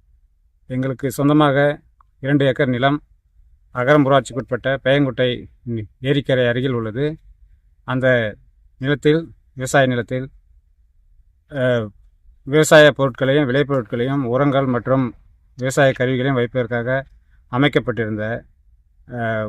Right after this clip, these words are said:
கூரை வீட்டை நேற்று இரவு மர்ம நபர்கள் தீ வைத்து எரித்துவிட்டனர். அஹ், கடுமையான வறட்சிக்கு மத்தியில் தண்ணீர் பற்றாக்குறை நிலவுகின்ற இந்த காலத்தில், அஹ், கஷ்டப்பட்டு விவசாயத்தை செய்து கொண்டிருக்கின்ற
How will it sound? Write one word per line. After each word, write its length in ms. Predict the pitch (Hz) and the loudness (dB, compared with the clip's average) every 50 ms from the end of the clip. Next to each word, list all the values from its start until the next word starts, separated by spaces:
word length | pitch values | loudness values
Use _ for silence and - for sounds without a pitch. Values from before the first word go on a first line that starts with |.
| 101 _ | -10 _
கூரை 280 | - 156 170 160 147 131 | 2 4 6 6 6 6
வீட்டை 380 | 131 139 127 - 143 139 143 147 147 - 117 - _ _ _ _ | 4 2 0 0 0 2 2 2 0 -4 -10 -20 _ _ _ _
நேற்று 320 | - 131 139 135 120 127 | -6 -6 -6 -4 -4 -2
இரவு 280 | 131 135 147 147 139 120 110 104 - - - - - | -2 0 2 2 2 0 -2 -4 -8 -16 -20 -16 -10
மர்ம 260 | 120 127 123 147 147 | -8 -2 0 0 0
நபர்கள் 420 | 135 131 120 127 123 135 135 139 - - - _ _ - | 2 0 0 0 0 0 -2 -4 -6 -10 -20 _ _ -2
தீ 140 | 151 147 147 | 2 2 4
வைத்து 260 | 143 139 123 - 147 | 4 2 2 0 0
எரித்துவிட்டனர். 720 | 135 123 127 131 120 - 127 110 113 113 123 135 139 135 _ _ _ _ _ _ _ _ _ _ _ _ _ _ _ _ _ _ _ _ _ - | 0 0 -2 -4 -4 -4 -6 -4 -4 -4 -4 -4 -6 -6 _ _ _ _ _ _ _ _ _ _ _ _ _ _ _ _ _ _ _ _ _ -8
அஹ், 340 | 131 123 123 117 117 113 107 - _ _ _ _ _ _ _ _ _ _ _ _ _ _ _ _ _ _ _ _ | -6 -4 -4 -4 -4 -6 -8 -12 _ _ _ _ _ _ _ _ _ _ _ _ _ _ _ _ _ _ _ _
கடுமையான 460 | - 135 143 147 160 160 160 160 151 | -2 2 4 6 8 8 8 8 8
வறட்சிக்கு 720 | 135 131 135 127 - 156 143 123 - 151 147 143 131 127 113 | 6 4 2 0 -2 -4 -6 -4 -2 -2 -2 0 -2 -2 -4
மத்தியில் 460 | 120 123 120 123 139 147 143 147 147 - _ _ _ _ _ _ _ _ _ _ _ _ _ _ _ _ _ _ _ _ - _ _ - | -6 -4 0 2 4 4 4 4 0 -4 _ _ _ _ _ _ _ _ _ _ _ _ _ _ _ _ _ _ _ _ -20 _ _ -2
தண்ணீர் 300 | 131 139 151 160 156 120 | 2 6 6 6 6 6
பற்றாக்குறை 460 | 135 120 127 143 139 - 139 127 131 127 | 2 2 2 2 0 0 0 -2 -2 -2
நிலவுகின்ற 460 | 127 127 127 131 123 127 127 120 123 | -2 -2 -2 -2 -2 -2 -2 -4 -2
இந்த 140 | 120 120 110 | -4 -2 -2
காலத்தில், 440 | 123 123 123 113 - 143 143 147 147 - _ _ _ _ _ _ _ _ _ _ _ _ _ _ _ _ _ _ _ _ - | -2 -2 -2 -2 -2 -2 -2 -2 -4 -8 _ _ _ _ _ _ _ _ _ _ _ _ _ _ _ _ _ _ _ _ -10
அஹ், 200 | 131 123 123 117 107 | -6 -4 -4 -4 -4
கஷ்டப்பட்டு 560 | - 127 120 - - 147 127 139 123 110 147 | -4 -4 -4 -2 -2 -2 0 0 0 0 0
விவசாயத்தை 420 | 135 131 135 123 143 135 120 127 113 | 0 0 0 2 0 0 0 0 -2
செய்து 200 | 123 123 120 131 | -2 -2 -2 -2
கொண்டிருக்கின்ற 500 | 123 127 117 117 113 107 107 117 110 | -2 -2 -2 -4 -4 -6 -8 -8 -6